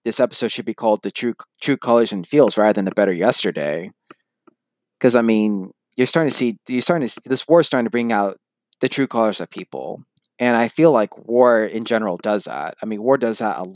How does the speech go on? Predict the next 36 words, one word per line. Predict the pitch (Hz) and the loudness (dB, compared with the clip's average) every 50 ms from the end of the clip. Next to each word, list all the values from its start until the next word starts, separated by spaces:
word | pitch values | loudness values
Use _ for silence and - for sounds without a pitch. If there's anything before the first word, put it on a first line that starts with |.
| - - | -16 -8
to | - 123 | -4 -2
a | |
lot | 107 101 98 104 95 - | -2 0 0 -2 -2 -2
of | - | -4
people. | - - - - - - 92 - - - - _ _ _ _ _ _ _ _ _ _ _ - - _ _ _ _ _ _ _ _ _ _ _ _ _ | -10 -16 -18 -16 -14 -12 -10 -10 -10 -12 -14 _ _ _ _ _ _ _ _ _ _ _ -20 -20 _ _ _ _ _ _ _ _ _ _ _ _ _
And | - 127 127 123 123 120 | 0 2 2 2 2 2
I | - 131 | 2 2
remember | 131 131 143 151 156 156 131 120 113 110 107 101 - _ - | 2 2 2 2 2 4 4 4 2 2 -2 -6 -12 _ -2
when | 131 120 117 | 0 0 0
my | 113 113 | 0 -2
grandmother | 104 - 120 120 123 120 117 113 113 113 113 110 | -2 0 0 2 2 2 0 -2 0 0 0 0
used | 110 110 104 113 - - | 0 -2 -6 -8 -8 -8
to, | 113 - _ _ _ _ - _ | -10 -12 _ _ _ _ -20 _
you | - 139 143 | -10 -6 -4
know, | 143 131 | -2 -2
my | 120 123 120 | 0 -2 0
grandma | - 131 135 131 120 110 | 0 0 0 2 0 0
would | 107 110 107 - | -2 -2 -4 -6
tell | - 123 | -6 -6
me | 113 110 | -6 -6
stories | - - - 117 117 120 113 104 | -6 -6 -2 -2 0 0 0 -2
about | 113 - 101 104 104 104 104 104 104 - _ _ _ _ _ _ _ _ _ _ _ _ _ _ _ _ _ _ _ _ _ _ _ _ | -4 -4 -2 0 0 0 0 0 -2 -4 _ _ _ _ _ _ _ _ _ _ _ _ _ _ _ _ _ _ _ _ _ _ _ _
World | - 143 147 139 | 0 2 2 4
War | 127 127 120 | 4 4 4
Two | - - - 147 147 | 2 0 -4 -2 -2
and | 117 107 | -2 -2
my, | 107 104 | -6 -8
and | 98 113 117 117 117 117 113 110 | -8 -8 -6 -4 -4 -4 -4 -4
my | 110 107 104 | -6 -6 -8
granddad | - 113 113 120 117 110 113 104 101 | -6 -6 -6 -4 -4 -4 -4 -4 -4
fighting | - - 117 113 110 107 104 104 104 104 - - _ _ _ | -4 -4 -2 -2 -2 -2 -4 -6 -8 -10 -12 -16 _ _ _
in | - 131 135 | -4 -4 -2
the | 127 110 | -2 -4
war, | 92 90 87 87 85 82 82 82 82 - 95 - _ _ - - | -6 -6 -6 -6 -6 -6 -6 -8 -10 -12 -16 -20 _ _ -12 -8
and | 113 110 110 107 104 104 101 98 | -6 -6 -6 -6 -8 -8 -8 -6
that | 104 104 104 101 104 98 | -6 -4 -4 -4 -4 -6